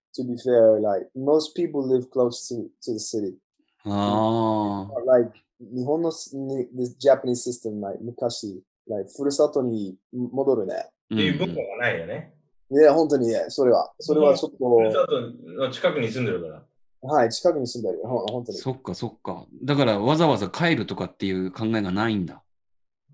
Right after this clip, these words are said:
Speaker 1: はい。
Speaker 2: うーん。なるほどね。
Speaker 3: 俺も、俺も思うんだけど、なんか、日本、日本だ、日本っていうか、東京だとね、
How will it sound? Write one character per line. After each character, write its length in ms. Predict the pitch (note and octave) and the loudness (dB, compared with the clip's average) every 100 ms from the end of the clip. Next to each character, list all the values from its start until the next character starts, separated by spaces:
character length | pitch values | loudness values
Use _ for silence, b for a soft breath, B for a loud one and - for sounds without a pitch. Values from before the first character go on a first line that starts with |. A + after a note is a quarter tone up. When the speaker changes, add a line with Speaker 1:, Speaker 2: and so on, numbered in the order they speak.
| _ | _
Speaker 1:
は 160 | - - _ _ _ | -16 -16 _ _ _
い。 40 | G2 | -6
Speaker 2:
う 20 | |
ー 20 | |
ん。 1160 | F#2+ F2+ F2+ F#2 F#2 F#2+ G2 G2 F#2+ F#2 F#2+ - _ _ | -4 -2 -2 -2 -4 -4 -6 -8 -8 -10 -12 -20 _ _
な 120 | F#2 | -4
る 120 | F#2 - | 0 2
ほ 100 | E3+ | 0
ど 100 | - | 0
ね。 120 | - | -2
Speaker 3:
俺 100 | E3 | -4
も、 120 | D#3+ | -2
俺 100 | D3+ | -2
も 20 | |
思 140 | D3+ D3+ | -2 -2
う 40 | |
ん 20 | |
だ 120 | A#2 | -2
け 80 | G#2 | -2
ど、 140 | G#2 G#2+ | -2 -2
な 100 | A2+ | -6
ん 40 | |
か、 120 | - A#2 | -6 -10
日 100 | A#2+ | -8
本、 320 | E3+ D#3 D3+ | -8 -8 -10
日 100 | C#3+ | -8
本 180 | E3+ E3+ | -6 -2
だ、 180 | D3 - _ _ | -4 -4 _ _
日 120 | C3 C#3 | -6 -2
本 160 | F3+ | -2
っ 40 | - | -4
て 80 | |
い 40 | G#2 | -8
う 40 | |
か、 100 | - - | -8 -2
東 220 | B3+ - | 0 2
京 140 | - | 0
だ 100 | - | 0
と 220 | - - - | -2 -8 -8
ね、 260 | A#2+ - | -12 -14